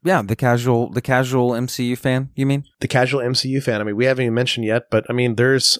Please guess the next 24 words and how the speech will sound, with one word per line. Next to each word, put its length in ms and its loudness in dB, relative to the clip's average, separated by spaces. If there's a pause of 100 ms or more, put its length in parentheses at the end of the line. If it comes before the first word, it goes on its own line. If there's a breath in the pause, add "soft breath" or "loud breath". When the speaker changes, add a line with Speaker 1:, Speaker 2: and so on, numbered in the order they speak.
(140)
Speaker 2:
there's 180 2
a 140 2
P 180 -2
G 120 0
thirteen 340 0
sex 280 0
scene 160 0
in 60 -2
this 140 -2
film. 400 0
They're 180 2
taking 360 0
more 180 2
risks 320 2
than 180 0
just 420 0
the 160 0
exposition 560 0
sci-fi 480 2
dumps. 260 -6
They're 120 0
taking 320 0
Speaker 1:
True. 100 2
Speaker 2:
risks. 540 0